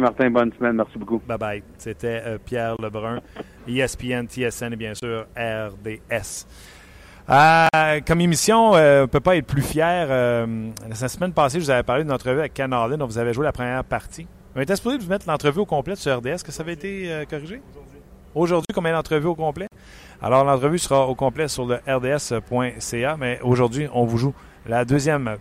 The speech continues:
Speaker 2: portion de cette entrevue avec Ken Holland. À chaque réponse, je vais vous revenir pour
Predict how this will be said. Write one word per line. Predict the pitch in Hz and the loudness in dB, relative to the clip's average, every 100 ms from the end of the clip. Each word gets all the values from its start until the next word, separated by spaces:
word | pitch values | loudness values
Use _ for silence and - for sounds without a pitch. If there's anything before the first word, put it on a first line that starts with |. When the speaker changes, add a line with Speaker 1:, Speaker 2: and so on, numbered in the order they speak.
| - | -2
Speaker 2:
portion | 123 - 135 | -2 0 -4
de | 117 | -4
cette | 101 117 | -6 -4
entrevue | 123 120 123 | -4 -2 -2
avec | 127 | -2
Ken | - 117 | -2 -4
Holland. | 104 143 | -4 -4
À | 123 | -4
chaque | - 139 | -4 -4
réponse, | 127 110 139 120 | -6 -4 -2 0
je | |
vais | 117 | -2
vous | 104 113 | -4 -6
revenir | 98 120 117 127 | -4 -4 -2 -4
pour | 113 117 120 113 | -4 -2 0 -2